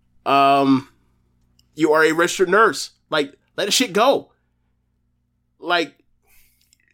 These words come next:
I understand that, like, that upsets you, that, like, you can't behave like that or whatever else, but, like, quite frankly, you haven't drawn like Jeff Hardy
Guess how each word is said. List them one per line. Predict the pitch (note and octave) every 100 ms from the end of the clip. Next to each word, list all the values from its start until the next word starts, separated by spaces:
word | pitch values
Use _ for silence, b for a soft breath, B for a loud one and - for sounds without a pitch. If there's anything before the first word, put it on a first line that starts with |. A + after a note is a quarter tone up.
| _ _
I | D#3+
understand | E3+ F#3 - F#3+ G3+ G3+
that, | F#3
like, | F#3 D#3+
that | E3+ F#3
upsets | D3+ - F#3 -
you, | G3+ G#3
that, | F#3
like, | E3 D#3
you | D3+ F3
can't | F#3+ E3+
behave | D#3 F3 F3
like | F3 D3+
that | D#3 F3+ F#3 - _ _ _ _ _
or | D#3+
whatever | F3 F3+
else, | F#3 G3
but, | F3+
like, | F#3 F3+ C#3
quite | G#3 F#3+
frankly, | - A#3+ A#3+ G#3+ G#3 -
you | B2+ F3+ A#3+
haven't | A3+ A3 F#3
drawn | D#3 F#3+ B3+ C4+
like | G3+ D#3+ C#3+
Jeff | F3+ -
Hardy | F#3+ F3